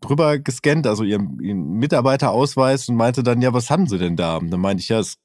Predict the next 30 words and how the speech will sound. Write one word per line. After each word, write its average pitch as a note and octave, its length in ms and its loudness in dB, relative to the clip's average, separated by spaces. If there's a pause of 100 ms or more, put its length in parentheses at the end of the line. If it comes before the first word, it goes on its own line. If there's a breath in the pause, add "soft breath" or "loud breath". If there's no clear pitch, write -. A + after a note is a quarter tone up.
kann F2 160 -6
im G2+ 100 -4
Prinzip A#2+ 400 -2
nur A#2 140 4
so A#2 100 0
das A2 160 0
Spiel F3 260 2
sein, G2 380 2
weil G2+ 140 2
ansonsten G#2+ 540 0
habe A#2 160 0
ich A#2 120 -4
halt G#2+ 220 0
nur A#2+ 320 2
irgendwelche A#2 320 -2
Lebensmittel A2 480 0
gekauft, G#2 400 0
die G2 80 -2
definitiv A2+ 520 0
nicht G#2+ 140 0
ab F2+ 80 0
achtzehn F#2 380 0
waren.“ F2+ 240 0 (680 loud breath)
Und G2+ 360 0 (180)
dann F#2 140 -2
guckte C3 260 0
sie A2 100 -2
da G2 140 0
drauf, G2+ 460 -2 (260)
sagte, G#2 560 2